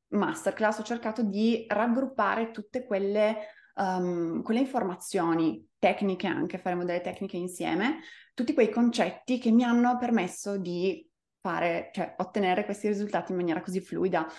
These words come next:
E io sento che ognuna di voi è davvero la mia cli-, cliente ideale, cioè tutte voi, più vi vedo nel gruppo Facebook, più vi seguo su, eh, Instagram, mi rendo davvero conto che siete le mie dream client e quindi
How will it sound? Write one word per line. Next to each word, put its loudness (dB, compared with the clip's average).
E 2
io 6
sento 2
che -6
ognuna -2
di 0
voi 0
è -2
davvero 0
la -8
mia -2
cli-, -4
cliente 0
ideale, -2
cioè -4
tutte 2
voi, 4
più 4
vi 2
vedo 2
nel 0
gruppo -2
Facebook, -2
più -6
vi -2
seguo -2
su, -4
eh, 0
Instagram, -2
mi 10
rendo 4
davvero 0
conto -8
che -10
siete 2
le 0
mie 0
dream -2
client -4
e -2
quindi 4